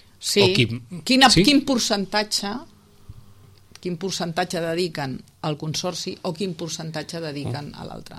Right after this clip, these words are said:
Speaker 1: Sí, és, és una
Speaker 2: Eh,
Speaker 1: mica
Speaker 2: complicat,
Speaker 1: específic,
Speaker 2: això, eh?
Speaker 1: això, eh?
Speaker 2: Eh.
Speaker 1: Però, bueno,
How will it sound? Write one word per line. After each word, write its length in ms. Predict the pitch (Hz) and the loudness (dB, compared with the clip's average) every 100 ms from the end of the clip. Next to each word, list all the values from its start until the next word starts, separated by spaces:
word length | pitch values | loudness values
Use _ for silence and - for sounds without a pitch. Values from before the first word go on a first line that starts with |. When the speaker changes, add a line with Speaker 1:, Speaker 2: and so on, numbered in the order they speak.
| - | -10
Speaker 1:
Sí, 280 | - 196 170 | -2 0 0
és, 300 | 160 160 - | 0 -4 -6
és 280 | - 160 160 | -4 -6 -4
una 120 | 180 | -2
Speaker 2:
Eh, 20 | 165 | 0
Speaker 1:
mica 440 | 160 117 160 147 139 | 0 2 2 2 4
Speaker 2:
complicat, 360 | 139 143 165 | 6 8 8
Speaker 1:
específic, 520 | 151 240 - 247 208 196 | 8 10 10 10 8 6
Speaker 2:
això, 300 | 160 - 147 | 4 2 2
eh? 140 | 196 330 | 0 2
Speaker 1:
això, 20 | |
eh? 80 | 113 | 0
Speaker 2:
Eh. 60 | 110 - | -2 0
Speaker 1:
Però, 120 | 208 | 8
bueno, 340 | 214 170 196 | 8 8 0